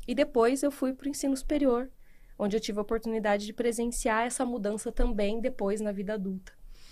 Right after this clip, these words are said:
Fiquei um tempo na, na secretaria, aprendi muito,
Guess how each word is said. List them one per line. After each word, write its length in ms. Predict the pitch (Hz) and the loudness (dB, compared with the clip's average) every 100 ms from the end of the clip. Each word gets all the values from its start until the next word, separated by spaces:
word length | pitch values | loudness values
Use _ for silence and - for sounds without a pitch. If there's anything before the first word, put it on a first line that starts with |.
| - - - - - - - - - - _ _ | -18 -18 -20 -20 -20 -20 -20 -20 -20 -20 _ _
Fiquei 280 | 202 214 196 | -12 -4 -2
um 80 | |
tempo 520 | 190 180 165 170 208 240 | -2 0 0 -2 -4 0
na, 280 | 214 180 170 | 0 -2 -2
na 160 | 190 170 | -4 -4
secretaria, 680 | 180 175 170 165 165 185 | -6 -8 -6 -2 0 0
aprendi 400 | 190 185 180 170 | -2 -2 -2 -2
muito, 800 | 202 185 185 214 220 247 240 226 | 0 2 2 0 -4 -2 -2 -4